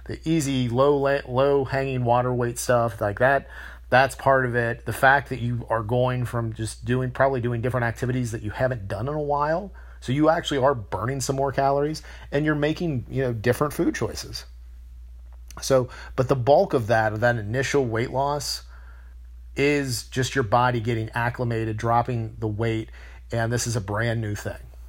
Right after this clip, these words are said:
Now, you can ride the wave of that for a while, but the problem is, is if I lose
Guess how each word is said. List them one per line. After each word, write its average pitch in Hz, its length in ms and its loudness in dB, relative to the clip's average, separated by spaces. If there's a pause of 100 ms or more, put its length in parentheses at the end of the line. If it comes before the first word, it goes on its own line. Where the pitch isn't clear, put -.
(460)
Now, 123 140 4
you 123 220 0
can 123 220 2
ride 131 320 6
the 120 80 2
wave 110 340 0
of 98 140 -8
that 151 240 2
for 113 160 -2
a 104 40 2
while, 131 440 4
but 110 120 -6
the 110 60 -6
problem 160 500 2
is, 110 160 -2
is 107 80 -6
if 107 100 -2
I 147 100 4
lose 160 200 -4